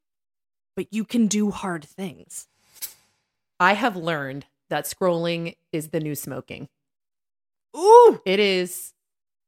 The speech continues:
Speaker 2: an addiction. It's bad for you.
Speaker 1: Wow.
Speaker 2: It literally burns you on the inside. I mean, scrolling can burn you up.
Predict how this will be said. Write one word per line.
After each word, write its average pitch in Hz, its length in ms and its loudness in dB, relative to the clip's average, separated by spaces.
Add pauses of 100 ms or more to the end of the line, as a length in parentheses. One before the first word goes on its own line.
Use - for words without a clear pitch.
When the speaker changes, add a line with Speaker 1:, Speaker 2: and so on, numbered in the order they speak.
(360)
Speaker 2:
an 151 140 -6
addiction. 226 640 -8 (680)
It's 165 160 -6 (220)
bad 135 260 -4
for 147 200 -10
you. 156 420 -4
Speaker 1:
Wow. 170 580 -10
Speaker 2:
It - 200 -6 (280)
literally 254 1000 -4
burns 214 440 -4
you 185 200 -2
on 160 120 -6
the 160 120 -6
inside. 120 520 -10
I 190 60 -6
mean, 196 200 -4
scrolling 226 680 -6
can 208 320 -6
burn 165 280 -2
you 156 180 -6
up. - 260 -8